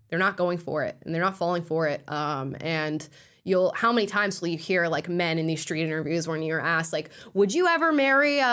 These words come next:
an OnlyFans model?" Which I think is what these men are being asked here.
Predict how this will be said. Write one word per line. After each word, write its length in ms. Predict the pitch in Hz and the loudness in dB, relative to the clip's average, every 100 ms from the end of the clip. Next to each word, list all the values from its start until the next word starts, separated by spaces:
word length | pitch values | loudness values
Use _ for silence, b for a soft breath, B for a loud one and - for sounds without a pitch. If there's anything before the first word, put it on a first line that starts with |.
| 226 214 170 | 4 4 2
an 140 | 196 | 2
OnlyFans 520 | 180 240 285 285 269 262 | 2 2 2 2 2 2
model?" 340 | 269 277 277 | 4 4 2
Which 120 | 208 | 0
I 80 | 190 | 0
think 220 | 196 220 | 2 0
is 120 | 190 | 2
what 180 | 190 175 - 170 | 2 2 -2 -4
these 200 | 175 208 | 0 2
men 140 | 202 170 | 2 2
are 80 | 170 | 2
being 200 | 160 160 | 0 2
asked 260 | 160 160 | 0 -2
here. 340 | - 180 165 | 0 2 2